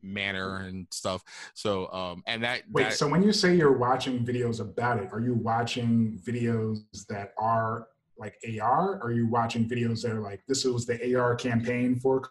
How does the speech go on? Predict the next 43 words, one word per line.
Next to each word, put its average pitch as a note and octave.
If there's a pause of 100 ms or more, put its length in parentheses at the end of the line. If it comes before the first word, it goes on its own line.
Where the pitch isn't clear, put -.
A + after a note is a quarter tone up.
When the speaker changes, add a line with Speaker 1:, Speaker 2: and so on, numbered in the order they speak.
Speaker 2:
Cloverfield"? A2 (260)
Speaker 1:
I'm D#3
watching C#3
a, A#2
a, A#2+
a A2+
channel A#2+
that G2+ (200)
reviews A2
and, G2+ (200)
Speaker 2:
Yes, A2+
Speaker 1:
like, G#2+
Speaker 2:
okay. A2
Speaker 1:
catalogs A2+
all G#2
that G2
stuff G2+ (260)
because A2+ (580)
Speaker 2:
What C#3
channel G3+
is A2
it? F#2+ (140)
Speaker 1:
Uh, D#3
I've E3
been F#3
watching, F#3
uh, B2
a A#2
lot B2
of A2
Nightmind. A#2+ (280)
Uh, G2+
he's A2
really A#2+
Speaker 2:
Okay. A#2+
Speaker 1:
cool. A2+ (320)
And A2+
then A#2
the A2
other C#3+
one D#3
I A2+
can, A2+